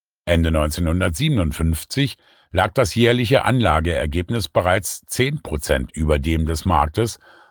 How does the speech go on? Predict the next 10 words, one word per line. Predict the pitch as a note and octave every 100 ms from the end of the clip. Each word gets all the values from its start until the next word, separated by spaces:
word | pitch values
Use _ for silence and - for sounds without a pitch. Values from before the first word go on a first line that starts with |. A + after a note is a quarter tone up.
| - _
und | - G2
Ende | G#2 A#2 A#2
neunzehnhundertsechzig | G2+ G2 F2 F#2 F2+ D#2+ C#2 - C#3+ - - - G#1 - -
waren | D#2+ F#2+ A2
es | G2+ -
sagenhafte | F2 E2 F2 G#2 D#2+ E2 - G#2 G#2
neunundzwanzig | G#2 F#2 F#2 F#2 E2+ B2+ C#3 G#2+ - -
Prozent. | - - - A1+ G1+ - _ _ _ _ _ _ _
Der | F2 E2
Schneeball | G#2 A2+ G#2+ A#2 C3 D3